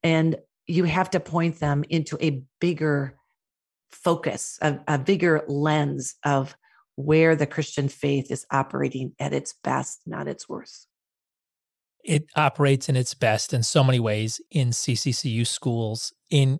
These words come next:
Speaker 2: your heart and spirit and leadership. And, you know, I remember being in college and reading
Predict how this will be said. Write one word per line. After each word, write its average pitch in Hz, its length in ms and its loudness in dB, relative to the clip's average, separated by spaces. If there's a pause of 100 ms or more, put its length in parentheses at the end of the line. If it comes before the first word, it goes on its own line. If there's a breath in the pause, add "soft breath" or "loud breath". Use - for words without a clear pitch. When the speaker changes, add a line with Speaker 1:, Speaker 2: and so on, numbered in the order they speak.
Speaker 2:
your 135 420 4
heart 127 520 2
and 131 160 2
spirit 131 420 0
and 135 180 0
leadership. 135 520 -4 (400 loud breath)
And, 151 340 2
you 165 120 0
know, 175 60 -2
I 156 100 2
remember 175 480 0 (520 loud breath)
being 147 220 4
in 131 120 -4
college 139 600 -2
and 113 220 -6
reading 131 420 -4